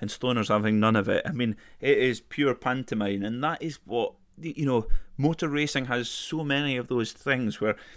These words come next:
there's just a lovely additional spice to the actual motor racing itself. And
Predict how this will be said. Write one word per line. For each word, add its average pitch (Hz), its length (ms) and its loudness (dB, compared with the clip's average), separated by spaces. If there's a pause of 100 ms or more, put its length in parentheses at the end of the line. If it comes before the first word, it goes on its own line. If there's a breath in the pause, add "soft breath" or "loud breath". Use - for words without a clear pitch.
(160 loud breath)
there's 123 260 0
just - 300 -4 (200)
a - 80 -12
lovely 147 540 0
additional 117 560 -4
spice - 640 -2 (240 loud breath)
to 127 100 -6
the 110 140 0
actual 110 340 0
motor 110 360 -4
racing 104 400 -2
itself. 101 600 0
And 113 140 0